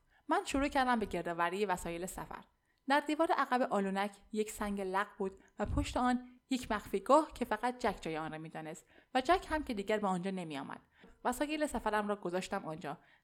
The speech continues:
غذا، یک پیراهن اضافی، یک جفت کفش. برای سفر آماده بودم. به تدریج مقداری خوراک از خانه بیرون می‌بردم. خوراک‌هایی که فکر می‌کردم برای سفر مناسب است. گوشت گوساله نمک زده، یک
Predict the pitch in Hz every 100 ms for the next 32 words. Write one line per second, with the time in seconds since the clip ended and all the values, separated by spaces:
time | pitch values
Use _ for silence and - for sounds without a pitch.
0 | - 208 214 208 214 - 190 180 185 180
1 | 180 165 202 190 202 196 190 - - 185
2 | 185 - _ _ _ 262 311 339 339 302
3 | 277 - 202 196 185 170 170 185 - 240
4 | 262 254 285 294 - - - 226 220 226
5 | 240 - 196 208 196 - 190 190 190 185
6 | 165 151 156 - 185 - _ - - 254
7 | 247 269 269 240 240 240 226 214 208 202
8 | 190 185 185 190 190 180 170 170 165 165
9 | _ - 220 214 220 214 196 190 185 180
10 | 165 165 175 170 165 160 175 180 -